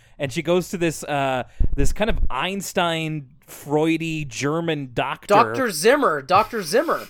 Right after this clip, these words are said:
Speaker 1: Doctor Zimmer, excuse me. And he's, he's, he kinda sounds like, uh, have you guys ever been to, to Disney World?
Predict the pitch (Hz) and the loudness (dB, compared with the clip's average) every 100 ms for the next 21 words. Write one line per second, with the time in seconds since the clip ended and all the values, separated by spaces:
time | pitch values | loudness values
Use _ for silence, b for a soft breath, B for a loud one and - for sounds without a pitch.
0 | - - 127 120 143 123 143 208 185 120 | -18 -6 -6 -4 -6 -4 0 0 0 -2
1 | - - 185 214 151 117 - B B - | -6 -10 -6 -6 -4 -6 -6 B B -4
2 | 135 131 165 151 160 - b b 220 277 | -2 0 -4 -4 -10 -12 b b -2 -2
3 | - - 254 494 440 339 269 220 220 196 | -2 -6 -4 -4 -2 0 0 2 0 -2
4 | - 175 175 170 170 - - 190 359 415 | -4 -2 2 0 -2 -8 -8 -4 0 2
5 | 262 - 214 196 202 185 165 143 131 - | 0 0 -2 2 2 4 4 4 -2 -8
6 | 135 117 151 196 185 214 262 | -10 -8 -6 -6 -6 -6 -8